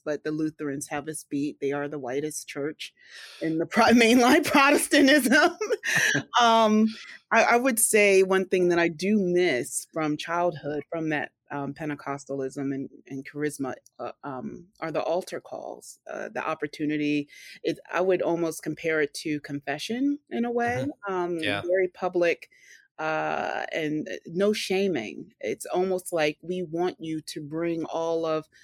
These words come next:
Speaker 1: the things that you, your burdens, your problems, and, and come before the altar of,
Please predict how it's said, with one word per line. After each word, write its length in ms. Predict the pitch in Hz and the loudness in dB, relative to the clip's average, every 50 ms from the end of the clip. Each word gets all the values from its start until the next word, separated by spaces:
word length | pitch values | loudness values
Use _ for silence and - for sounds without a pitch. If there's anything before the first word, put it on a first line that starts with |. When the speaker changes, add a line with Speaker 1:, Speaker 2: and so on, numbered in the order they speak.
| - - _ _ | -20 -20 _ _
Speaker 1:
the 100 | - 180 | -2 -2
things 400 | 180 - 214 214 202 196 190 165 | 0 2 2 2 2 2 2 2
that 220 | 170 170 - - - | 2 0 0 -2 -4
you, 400 | 165 165 165 160 160 156 131 95 160 | -8 -6 -4 -4 -4 -4 -6 -4 -2
your 140 | 170 165 | -2 -2
burdens, 640 | 160 151 180 180 180 180 180 180 170 170 165 156 160 | 0 2 2 4 4 4 4 2 0 -2 -4 -6 -6
your 180 | 156 160 160 160 | -4 -4 -4 -4
problems, 760 | - _ - 175 170 170 165 165 160 156 151 156 156 156 - | -6 _ -6 -4 -4 -2 -2 -2 -4 -4 -4 -4 -6 -8 -8
and, 280 | - - 156 156 151 - | -10 -8 -6 -6 -6 -6
and 200 | - 151 151 147 | -8 -10 -10 -10
come 440 | - - 170 165 160 160 156 156 151 - _ _ _ _ _ _ _ _ | -10 -10 -8 -6 -6 -4 -6 -6 -8 -10 _ _ _ _ _ _ _ _
before 300 | 156 151 - 165 165 156 | -12 -8 -6 -4 -2 -2
the 80 | 156 | 0
altar 360 | 104 127 156 160 - - 165 | 0 -2 -2 -4 -6 -8 -8
of, 200 | 151 147 143 143 | -6 -6 -6 -8